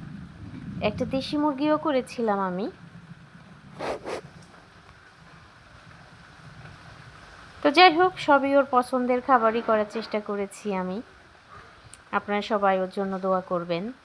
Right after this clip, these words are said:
যেন ও মানুষের মতো মানুষ হয়, নেককার, দিনদার, পরেজগার হয়, নেক হায়াত আল্লাহ যেন দান করেন। আর এখানে দেখতে পাচ্ছেন পোলাওটা রান্না করা।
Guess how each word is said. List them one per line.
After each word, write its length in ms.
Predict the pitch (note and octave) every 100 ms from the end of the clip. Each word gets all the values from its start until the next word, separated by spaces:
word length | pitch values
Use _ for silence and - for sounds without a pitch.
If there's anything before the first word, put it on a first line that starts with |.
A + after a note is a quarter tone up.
| - - - - -
যেন 260 | F#3+ F#3+ F#3
ও 160 | F#3+ F#3
মানুষের 460 | F#3+ F#3+ F#3 G3
মতো 240 | F#3+ F3+ F#3
মানুষ 420 | F#3 F3+ F3 -
হয়, 120 | F3
নেককার, 440 | F3 F3 - F3
দিনদার, 380 | E3+ F#3 F3+ F3 E3+
পরেজগার 560 | F3 F3 F3 F3+ F3
হয়, 300 | F3+ E3+ E3 A#3 - - - - - - - - - - - - - - -
নেক 240 | A3 G#3+ G#3 - - -
হায়াত 420 | F3 G#3+ F#3 F3+ F3+ - - -
আল্লাহ 260 | F#3 F3+
যেন 280 | F3 F3+ F3+
দান 240 | F3 F3
করেন। 400 | E3+ E3+ E3 E3+ B3 - - - - - - - - - - - -
আর 100 | - -
এখানে 320 | A#3 B3 B3+
দেখতে 280 | B3 C4 C4+
পাচ্ছেন 440 | C4 B3 - C4
পোলাওটা 540 | C4+ B3 A#3 G#3+ G#3 G3
রান্না 260 | F#3+ F#3
করা। 360 | F#3+ G3 F3 G3+